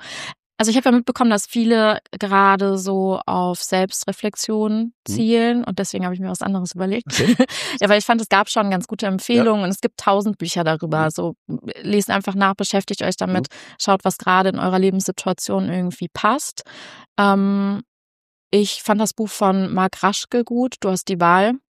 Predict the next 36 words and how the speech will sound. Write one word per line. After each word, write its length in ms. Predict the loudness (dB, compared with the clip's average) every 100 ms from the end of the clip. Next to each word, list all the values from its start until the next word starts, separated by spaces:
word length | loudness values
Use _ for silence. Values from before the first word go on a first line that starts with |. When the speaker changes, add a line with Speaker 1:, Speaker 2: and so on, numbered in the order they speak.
| _
Speaker 1:
Das, 280 | -8 -8 -4
äh, 300 | -2 -2 -2
hab 140 | -4
ich 100 | -4
mir 100 | -4
jetzt 180 | -6 -4
zur 100 | -4
letzten 320 | -4 -4 0
Wahl 200 | 2 2
gekauft. 420 | -2 -2 -2 0
Das 100 | -4
ist 120 | -4
ein 120 | 0 0
sa-, 140 | 0
ganz 220 | 0 -2 2
kleines 280 | 2 2
Buch, 260 | -2 -8 -8
das 140 | -6 -4
hat 140 | -4
nicht 140 | -6
viele 220 | -2 -2 2
Seiten, 420 | 2 2 0 -4 -6 -20 -20 -20 -4
ähm, 460 | 0 0 -2 -4 -8 _ _ _ _
aber 200 | 0 2
das 120 | 0 -2
ist 140 | -2
sehr 160 | 2 2
gut 160 | 0
geschrieben, 460 | -6 -6 -2 0 2
weil 100 | 0
es 140 | -4
zielt 320 | -6 -4 -4 -6
sehr 260 | -4 0 2
neutral 640 | 2 -2 0 4 4 4
darauf 360 | 2 -2 -2 2
ab, 200 | 2